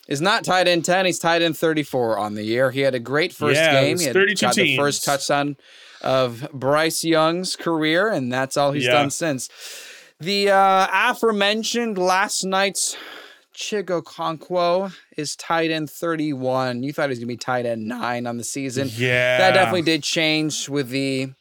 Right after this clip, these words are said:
Speaker 1: the acquisition of DeAndre Hopkins. Maybe Will Levis starts to, uh, look towards the tight end more often, but, you know, is a, it,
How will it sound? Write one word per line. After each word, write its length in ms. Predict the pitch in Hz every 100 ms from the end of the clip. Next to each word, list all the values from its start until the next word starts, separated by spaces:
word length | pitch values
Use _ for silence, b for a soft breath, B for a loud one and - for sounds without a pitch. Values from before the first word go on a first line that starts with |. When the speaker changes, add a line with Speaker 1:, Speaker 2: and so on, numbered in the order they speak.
| _ - - -
Speaker 1:
the 220 | 131 139
acquisition 540 | 127 131 143 123 - 135
of 80 |
DeAndre 380 | 110 117 113 240
Hopkins. 680 | 180 147 147 156 143 143 139 - b b
Maybe 400 | 165 254 277 311
Will 280 | 220 226 208
Levis 420 | 185 185 214 226
starts 480 | - 170 165 156 -
to, 260 | 175 160 156
uh, 360 | 147 143 139 147
look 380 | 147 151 156 -
towards 240 | - 156 151
the 60 |
tight 280 | 131 139 139
end 220 | 143 156
more 200 | 147 139
often, 540 | 135 143 143 180 196 240 -
but, 240 | 139 131 _ _ -
you 140 | 175
know, 260 | 180 180 190 _ _ _
is 240 | - 185 175
a, 140 | 180 170
it, 420 | - 90 127 185